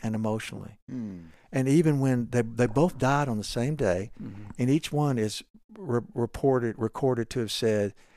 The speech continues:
Speaker 1: "At least John Adams is still alive."
Speaker 2: Wow.
Speaker 1: And
Speaker 3: Wow.
Speaker 1: Jefferson s-, and, and Adams said, "At least Jefferson still lives." In other words, we're still safe, we're still secure, we're still on direction if that man's alive.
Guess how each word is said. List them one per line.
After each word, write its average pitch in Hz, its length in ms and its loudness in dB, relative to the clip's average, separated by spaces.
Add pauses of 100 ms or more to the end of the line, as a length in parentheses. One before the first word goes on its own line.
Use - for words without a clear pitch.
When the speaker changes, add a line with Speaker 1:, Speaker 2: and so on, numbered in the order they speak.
(320)
Speaker 1:
"At 120 140 4
least 139 400 2
John 123 360 2
Adams 113 360 0
is 92 100 -6
still 101 260 -2
alive." 85 560 -2 (360)
Speaker 2:
Wow. 87 540 -6
Speaker 1:
And 123 100 0
Speaker 3:
Wow. 101 60 2
Speaker 1:
Jefferson 110 440 0
s-, - 160 -10
and, 110 340 -6
and 110 160 -4
Adams 110 380 -2
said, 104 140 -4
"At 98 100 -6
least 107 240 -4
Jefferson 98 420 -4
still 95 240 -8
lives." 90 360 -12
In 113 120 -4
other 113 120 0
words, 104 260 0 (380)
we're 120 140 0
still 135 220 -2
safe, 107 480 -2 (520)
we're 107 120 -2
still 120 200 -4
secure, 98 520 -2 (500)
we're 110 100 0
still 117 240 0
on 123 120 2
direction 107 580 0 (140)
if - 100 -10
that 92 140 -2
man's 90 220 -4
alive. 87 340 -6